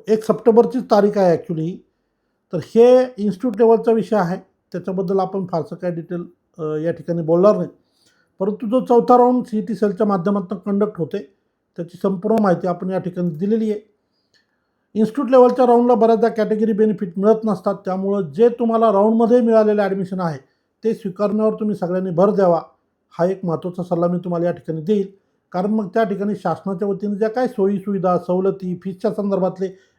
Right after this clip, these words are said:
बेनिफिट्स जे दिले जातात, ते सगळे तुम्हाला राऊंडमध्ये उपलब्ध असतात. त्यामुळे चौथ्या राऊंडमध्ये ॲडमिशन मिळालं किंवा याच्यापूर्वी मिळालेलं होतं, आता बेटरमेंट झाली किंवा जे already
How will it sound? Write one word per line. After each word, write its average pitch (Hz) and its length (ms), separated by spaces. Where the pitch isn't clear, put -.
बेनिफिट्स 196 460
जे 220 320
दिले 220 220
जातात, 190 260
ते 196 80
सगळे 185 240
तुम्हाला 196 340
राऊंडमध्ये 247 600
उपलब्ध 180 360
असतात. 135 240
त्यामुळे 254 300
चौथ्या 240 280
राऊंडमध्ये 247 380
ॲडमिशन 233 420
मिळालं 220 400
किंवा 214 220
याच्यापूर्वी 220 520
मिळालेलं 226 400
होतं, 208 240
आता 190 220
बेटरमेंट 214 500
झाली 190 200
किंवा 220 180
जे 196 200
already 226 440